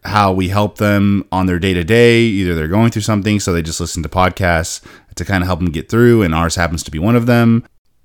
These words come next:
or just, you know, just in general, just providing entertainment. But the two folks that gave us really kind messages was at Bees Honey and at Prissy Miss D. Really cool. Thank you so much. Really appreciate you guys listening.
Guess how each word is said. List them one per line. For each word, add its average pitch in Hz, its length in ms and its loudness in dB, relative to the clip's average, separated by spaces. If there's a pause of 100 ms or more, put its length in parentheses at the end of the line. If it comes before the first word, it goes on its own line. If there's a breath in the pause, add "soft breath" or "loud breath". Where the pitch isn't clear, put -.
(120)
or 139 260 8
just, 104 300 0
you 104 80 0
know, 95 100 2
just 90 180 -4
in 87 60 -4
general, 87 300 0
just 78 100 -8
providing 82 380 -2
entertainment. 113 520 2 (640)
But 127 140 4
the 120 80 2
two 185 180 0
folks 135 440 2 (280)
that 113 140 0
gave 113 240 2
us - 360 0 (180)
really 131 280 4
kind 110 500 2
messages 98 560 0
was 87 440 -4 (380)
at 101 240 0
Bees 101 260 -2
Honey 110 440 2
and 87 340 -2
at 90 320 0 (220)
Prissy 101 340 -4
Miss 90 240 0
D. 101 360 -4 (420)
Really 117 320 2
cool. 110 340 2
Thank 104 240 -2
you 87 60 -6
so 107 280 0
much. 101 320 2
Really 107 180 2
appreciate 98 500 -2
you 98 80 -2
guys 90 240 0
listening. 95 540 0